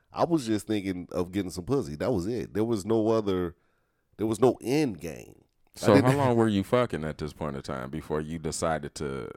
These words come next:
Speaker 2: fake nut?
Speaker 1: My young ass got to feeling guilty about being up in the pussy.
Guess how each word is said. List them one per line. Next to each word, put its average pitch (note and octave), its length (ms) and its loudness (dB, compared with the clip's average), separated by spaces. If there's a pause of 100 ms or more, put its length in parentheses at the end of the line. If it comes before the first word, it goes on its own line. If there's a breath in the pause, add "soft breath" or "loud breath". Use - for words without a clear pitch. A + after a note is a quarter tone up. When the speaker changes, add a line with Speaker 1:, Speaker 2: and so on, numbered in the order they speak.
(280)
Speaker 2:
fake F2+ 320 -2
nut? E2+ 300 -6 (1300)
Speaker 1:
My D3 160 -8
young A2+ 320 -2
ass F2+ 220 -2
got F2 160 -4
to - 60 -14
feeling D#2 360 -4
guilty A2 300 -2
about E2+ 320 -2
being F2+ 220 -2
up E2+ 140 -8
in E2+ 60 -10
the D2 60 -12
pussy. G#2+ 420 -6